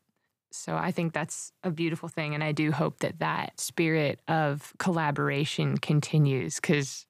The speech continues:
you could, when I first started coming here, you could go to any restaurant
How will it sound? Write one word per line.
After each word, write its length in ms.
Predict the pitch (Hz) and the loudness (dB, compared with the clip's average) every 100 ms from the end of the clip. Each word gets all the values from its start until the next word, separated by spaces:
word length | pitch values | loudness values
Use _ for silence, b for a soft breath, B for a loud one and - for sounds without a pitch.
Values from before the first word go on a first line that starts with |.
| - | 0
you 160 | 175 | 0
could, 320 | 170 202 160 - | 4 2 2 -2
when 160 | 202 180 | 2 4
I 140 | 208 | 4
first 180 | 226 208 | 2 0
started 220 | 196 180 | 2 2
coming 200 | 190 175 | 2 2
here, 120 | 175 | 2
you 160 | 175 175 | 2 2
could 160 | 214 180 | 2 4
go 140 | 170 | 4
to 140 | 147 | 2
any 260 | 143 180 190 | 2 4 6
restaurant 720 | 180 170 - 170 151 143 123 | 4 2 2 0 2 0 -4